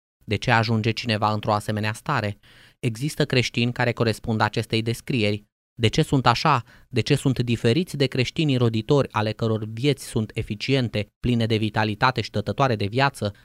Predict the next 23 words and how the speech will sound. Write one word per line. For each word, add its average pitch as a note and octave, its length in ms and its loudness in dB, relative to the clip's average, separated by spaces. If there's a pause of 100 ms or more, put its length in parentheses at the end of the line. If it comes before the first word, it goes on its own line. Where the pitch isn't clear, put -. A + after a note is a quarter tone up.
(140)
Care C#3 220 4
este C3 280 2
diferența? A2+ 640 0 (460)
E B2 160 4
o A2+ 80 6
întrebare A2+ 600 2
asupra A#2+ 360 -4
căreia A2+ 360 2
trebuie A#2 420 0
să - 120 -8
reflectăm G#2+ 680 -4
și - 180 2
e D#3 60 8
clar A#2+ 340 0
că - 160 -4
aici A#2+ 260 0
apostolul A#2 540 2
le A2+ 180 2
spune A#2+ 280 -2
acestor A#2 400 -2
oameni A2 380 2
fără B2 260 0
echivoc A2+ 540 0